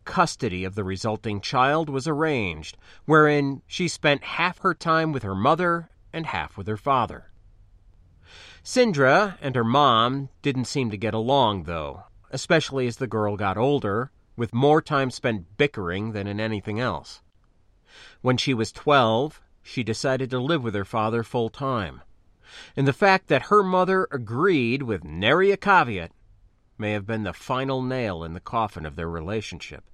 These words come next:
Later yet, after Barlow, Elmond became the de facto patriarch of the family, and Sindra was invited to live at his palatial estate in a suite all her own.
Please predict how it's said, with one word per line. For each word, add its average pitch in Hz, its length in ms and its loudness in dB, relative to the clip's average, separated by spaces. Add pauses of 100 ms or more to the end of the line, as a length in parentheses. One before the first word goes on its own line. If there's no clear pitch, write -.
(1500)
Later 107 320 0
yet, 107 400 2 (460)
after 135 340 -4
Barlow, 95 680 0 (680)
Elmond 165 560 2
became 147 460 0
the 127 240 0
de 110 160 -4
facto 143 440 2
patriarch 110 680 -2
of 78 80 -12
the 92 80 -6
family, 120 640 -2 (420)
and 123 140 -4
Sindra 151 480 2
was 131 160 0
invited 135 520 2
to 135 80 -4
live 131 420 2
at 117 120 -6
his 117 220 -4
palatial 147 560 -4
estate 170 520 -2 (360)
in 123 80 -2
a 123 60 0
suite 127 400 -4 (100)
all 87 180 -2
her 107 220 -2
own. 76 260 -4